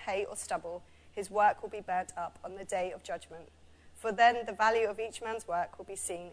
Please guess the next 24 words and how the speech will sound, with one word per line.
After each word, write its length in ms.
clearly, 420
because 240
the 140
testing 420
of 120
God's 220
fire 320
will 120
prove 280
the 60
quality 500
of 140
what 160
each 220
person 420
has 100
produced." 600
Okay? 380
We've 140
gotta 220
use 200
the 100
good 200
stuff. 280